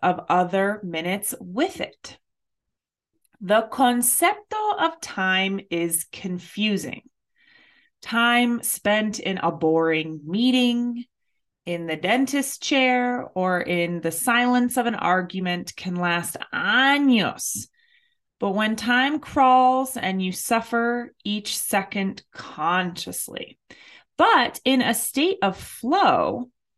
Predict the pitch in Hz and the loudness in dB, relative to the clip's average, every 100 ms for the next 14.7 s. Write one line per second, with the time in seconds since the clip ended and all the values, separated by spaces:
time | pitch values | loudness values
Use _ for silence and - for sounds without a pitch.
0 | _ _ _ - 196 208 330 349 285 214 | _ _ _ -8 -6 -2 -2 0 0 2
1 | 220 226 196 180 170 - 180 185 190 - | 2 4 2 2 -2 -2 0 0 -2 -6
2 | _ _ - 170 165 160 170 196 202 220 | _ _ 2 2 4 2 4 2 0 -4
3 | 214 180 151 - 151 113 190 262 269 269 | -2 -4 -6 -6 -8 -4 2 4 6 6
4 | 262 262 262 - _ _ _ _ _ - | 6 4 2 -4 _ _ _ _ _ -2
5 | 175 175 208 202 196 - 160 156 151 - | 0 0 0 0 0 -2 -2 -2 -4 -6
6 | - - 277 294 285 269 262 262 254 254 | -10 -10 -2 2 4 4 2 2 0 -2
7 | 254 - 185 175 170 196 196 175 160 - | -6 -6 -4 -2 0 0 0 0 -2 -6
8 | - 254 285 - 190 175 - 208 196 185 | -2 0 0 0 0 0 -2 -4 -2 -6
9 | 175 - 165 156 156 156 180 294 403 233 | -6 -6 -6 -6 -4 0 2 2 2 2
10 | 175 226 - _ _ _ _ _ - 339 | 2 2 -4 _ _ _ _ _ -4 -2
11 | 339 - 269 240 262 285 285 285 - 175 | -2 0 2 2 0 -2 -4 -4 -6 -2
12 | 165 180 208 339 381 - - - - - | -2 -2 -2 -2 -2 -6 -8 -10 -10 -12
13 | - 214 233 247 - 277 269 302 - - | -8 -2 -2 -2 0 0 2 0 0 0
14 | 302 480 - - - - - | 2 2 -2 -4 -10 -8 -8